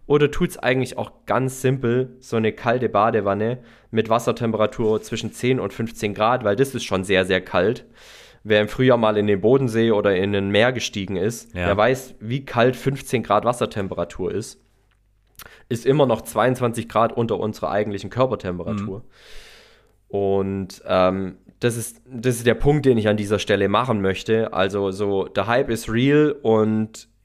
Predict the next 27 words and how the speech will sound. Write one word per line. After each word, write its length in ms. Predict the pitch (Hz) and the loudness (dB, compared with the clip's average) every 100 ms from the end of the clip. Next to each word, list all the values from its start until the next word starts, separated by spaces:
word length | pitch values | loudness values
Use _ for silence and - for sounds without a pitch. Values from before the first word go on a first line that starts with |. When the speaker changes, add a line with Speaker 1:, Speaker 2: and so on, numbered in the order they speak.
| _ - | _ 0
Speaker 1:
in 220 | 135 156 | 2 2
dieser 320 | 139 127 - | 0 0 2
Euphorie 640 | 113 117 113 107 123 135 | 2 2 -2 -2 -2 -4
geht 200 | 131 117 | -2 -2
man 100 | 113 | 0
natürlich 440 | 107 107 120 107 - | 0 0 -6 -6 -6
schnell 280 | 120 123 | -2 0
her 440 | 117 113 120 117 117 | 0 2 2 0 -2
in 80 | 110 | -2
der 100 | 98 | 0
heutigen 320 | 101 95 95 | 0 -2 -6
Zeit, 360 | - 101 110 110 | 0 0 0 0
macht 280 | 107 - | -2 -2
drei 120 | 104 98 | 0 0
Klicks 360 | - 127 - | 0 -4 -4
und 100 | 104 98 | -8 -6
bestellt 300 | - 110 110 | -2 -2 -2
sich 120 | 101 | -6
so 80 | 101 | -4
eine 160 | 92 | -2
Eistonne 640 | 85 113 - 101 101 113 120 - - - - - - _ _ | -2 -2 -4 -4 -2 -4 -6 -20 -20 -20 -20 -20 -20 _ _
und 640 | 117 117 113 113 104 - - | 4 6 6 4 0 -6 -6
ist 200 | 123 123 | -2 0
dabei 280 | 117 113 - | 4 4 4
eigentlich 300 | 104 101 - | 0 -2 0
völlig 320 | 123 127 - | 0 0 0
irrational, 880 | 127 117 - - 92 87 104 123 | 2 2 0 -2 0 2 2 0